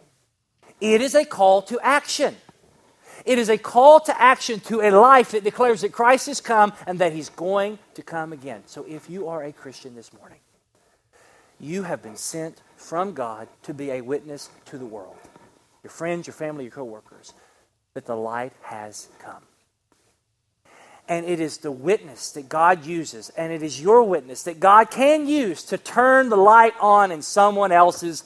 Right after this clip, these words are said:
life. The same light that changed your life can change their life. Let me end with this thought. Did you know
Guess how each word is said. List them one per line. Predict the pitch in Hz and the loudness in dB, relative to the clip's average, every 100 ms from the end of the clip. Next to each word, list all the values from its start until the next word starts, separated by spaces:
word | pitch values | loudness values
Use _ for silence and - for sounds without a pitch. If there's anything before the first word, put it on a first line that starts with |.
| - | -14
life. | 135 110 101 95 - - _ _ _ _ _ _ _ _ _ _ _ _ _ | -12 -10 -12 -18 -20 -20 _ _ _ _ _ _ _ _ _ _ _ _ _
The | 123 | -18
same | - - 170 180 | -14 -10 -8 -8
light | 160 147 147 | -8 -8 -10
that | 131 | -16
changed | - 151 127 117 - | -18 -20 -20 -20 -18
your | 147 156 | -10 -8
life | 139 117 110 | -8 -10 -12
can | _ 123 | _ -20
change | 117 - 120 98 | -20 -20 -20 -20
their | 120 117 | -16 -14
life. | 101 90 - - _ _ _ _ _ _ _ _ _ _ _ _ _ _ _ _ | -16 -20 -20 -20 _ _ _ _ _ _ _ _ _ _ _ _ _ _ _ _
Let | 139 | -14
me | 156 147 | -12 -12
end | 131 | -14
with | 113 | -20
this | 107 101 | -20 -20
thought. | - 104 _ _ _ _ _ _ _ _ _ _ _ _ _ _ _ | -20 -20 _ _ _ _ _ _ _ _ _ _ _ _ _ _ _
Did | 127 135 | -18 -10
you | 175 | -8
know | 180 131 104 | -6 -8 -10